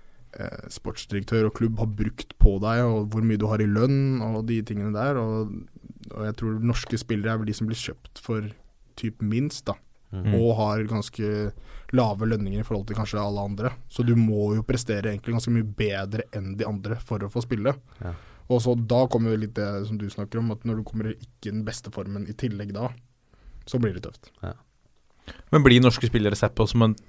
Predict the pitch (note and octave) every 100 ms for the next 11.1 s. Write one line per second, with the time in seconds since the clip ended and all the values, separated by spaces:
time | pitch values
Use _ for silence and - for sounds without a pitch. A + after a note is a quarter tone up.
0 | G3 B2 A#2 - A#2 A2 F#2 F#2 E3 A3+
1 | - - - _ _ C3 - A2+ A2+ A#2+
2 | B2+ G3 - C#3 C3+ - - A#2 B2 A#2
3 | A#2 A#2+ A#2 A2 - - - - - A#2+
4 | A2+ A#2+ G#2 A2 G2+ G2+ G#2+ A2 A2+ A#2
5 | G#2+ G#2+ A2 G2 G2 - A2 G#2+ G#2+ G#2
6 | G2+ G2+ G2+ G2+ G2+ G2+ - G#2+ G#2 G2+
7 | G2 G2 G2 G2 A#2+ A2 G#2+ - A2 -
8 | - A2+ G#2 G2+ G2+ F#2+ G#2+ G#2 G2+ -
9 | A#2 - A#2 A2+ G#2+ G#2 G#2+ G#2+ G#2 G#2
10 | F#2+ F2+ F#2 G2+ F#2+ G2 F#2 F2+ F#2 F#2